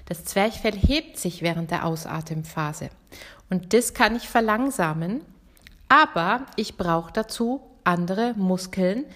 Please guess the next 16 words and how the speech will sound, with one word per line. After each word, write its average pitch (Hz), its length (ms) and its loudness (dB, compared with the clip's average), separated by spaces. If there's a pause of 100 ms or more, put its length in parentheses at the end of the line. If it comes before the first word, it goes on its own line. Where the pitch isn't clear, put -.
(300)
die 208 80 0
da 190 340 0 (260)
ein 208 140 4
bisschen 269 380 0
gegenhalten, 170 720 0
also 160 180 -8
die 240 360 -4 (100)
mein 220 200 0
Zwerchfell 180 680 -4 (220)
bremsen. 170 600 0 (460)
Das - 200 -4
heißt, 254 360 2
ich 202 160 -6
mache 220 180 -4
eine 202 120 -2
Gegenbewegung 247 1200 0